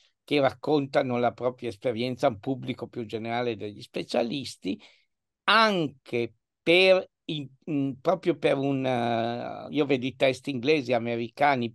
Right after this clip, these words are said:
per una, un ausilio editoriale, proprio un consiglio editoriale, fanno i capitoli in prima persona, no? E quindi pongono l'accento sull'esperienza. D'altra parte,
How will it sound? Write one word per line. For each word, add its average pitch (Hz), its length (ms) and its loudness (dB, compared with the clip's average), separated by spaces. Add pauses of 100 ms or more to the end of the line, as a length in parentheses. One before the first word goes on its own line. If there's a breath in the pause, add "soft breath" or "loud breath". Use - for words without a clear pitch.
per 143 380 2 (520 soft breath)
una, 120 800 0 (120)
un 160 200 -4
ausilio 139 480 2
editoriale, 123 880 0
proprio 117 300 -8
un 135 60 -4
consiglio 135 520 -6
editoriale, 123 880 -2 (460)
fanno 139 400 2
i 160 60 -2
capitoli 139 560 -4
in - 80 -14
prima 127 320 -12
persona, - 800 -16
no? - 180 -16
E 175 140 -6
quindi 165 500 -2
pongono 120 580 2
l'accento 117 720 -4
sull'esperienza. 113 1160 -14
D'altra 196 640 2
parte, 139 760 0